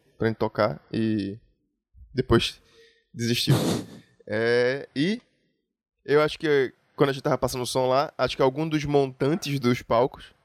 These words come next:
Speaker 1: teve um, teve um problema e tinha uma cagada do caralho embaixo do palco.
Speaker 2: <laughs> Caralho!
Speaker 1: <laughs> No chão mesmo. Cagaram no chão. Embaixo
Speaker 2: E aí?
Speaker 1: do palco.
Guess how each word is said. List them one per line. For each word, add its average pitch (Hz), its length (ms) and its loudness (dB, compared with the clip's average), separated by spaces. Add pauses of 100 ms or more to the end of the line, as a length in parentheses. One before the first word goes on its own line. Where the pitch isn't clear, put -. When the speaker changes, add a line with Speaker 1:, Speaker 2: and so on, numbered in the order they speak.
(200)
Speaker 1:
teve 117 220 0
um, 120 300 0
teve 113 200 -2
um 110 80 -4
problema 120 640 0 (420)
e 104 380 0 (160)
tinha 151 240 0
uma 151 180 2
cagada 139 880 0
do 123 160 -6
caralho 120 640 2
embaixo 120 340 0
do 117 140 -8
palco. 107 440 4
Speaker 2:
<laughs> - 480 -6 (1080)
Caralho! 233 960 2
Speaker 1:
<laughs> - 80 8 (1040)
No 180 120 4
chão 131 240 2 (240)
mesmo. 117 340 0 (160)
Cagaram 127 440 2
no 147 100 0
chão. 107 320 0 (420)
Embaixo 143 400 2
Speaker 2:
E 190 60 4
aí? 294 200 4
Speaker 1:
do 135 220 -2
palco. 101 460 0